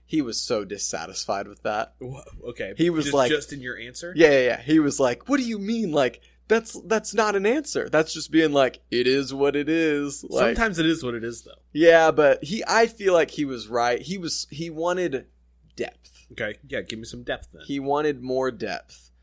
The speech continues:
Speaker 2: Okay.
Speaker 1: Um, so we talked about it, and I, I think, I think for me there is, there's a risk and there's a comfort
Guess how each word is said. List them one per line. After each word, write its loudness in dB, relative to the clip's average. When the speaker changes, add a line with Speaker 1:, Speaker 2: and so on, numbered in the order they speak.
Speaker 2:
Okay. -20
Speaker 1:
Um, 0
so 2
we 0
talked 0
about -8
it, -8
and -2
I, 0
I 4
think, -6
I 2
think -6
for -2
me -4
there 0
is, -4
there's -2
a 0
risk -2
and -4
there's -4
a -10
comfort -14